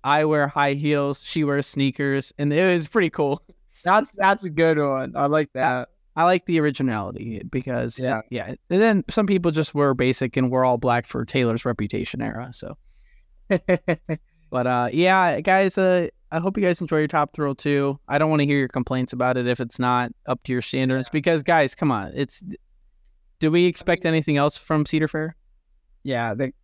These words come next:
Speaker 2: I mean, they've been going the cheap route last two years.
Speaker 1: They, guys, come on, guys, we're gonna have a restaurant on top of the building, okay?
Speaker 2: <laughs>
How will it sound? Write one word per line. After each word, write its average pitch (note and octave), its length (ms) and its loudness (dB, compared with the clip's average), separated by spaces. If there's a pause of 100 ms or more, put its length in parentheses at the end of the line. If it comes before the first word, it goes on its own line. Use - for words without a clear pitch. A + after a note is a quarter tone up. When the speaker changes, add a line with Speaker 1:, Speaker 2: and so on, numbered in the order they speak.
Speaker 2:
I C#3+ 100 -2
mean, F3+ 180 2
they've G3 180 2
been A#3+ 140 2
going A3 220 2
the F3+ 80 0
cheap - 280 0
route B2 280 0 (520)
last C3+ 280 -6
two C#3+ 100 -12
years. - 420 -16 (280)
Speaker 1:
They, F#3 240 2 (260)
guys, F3+ 280 2
come G#3 180 2
on, G3 160 4
guys, C#3+ 300 0
we're D3 60 -10
gonna G3+ 140 2
have F#3+ 80 2
a D#3+ 60 2
restaurant D#3+ 400 2
on C#3+ 80 2
top D#3 280 0
of D3+ 80 -4
the D3 80 -2
building, C3+ 420 -2 (100)
okay? D#3+ 340 -4 (520)
Speaker 2:
<laughs> E3+ 720 -8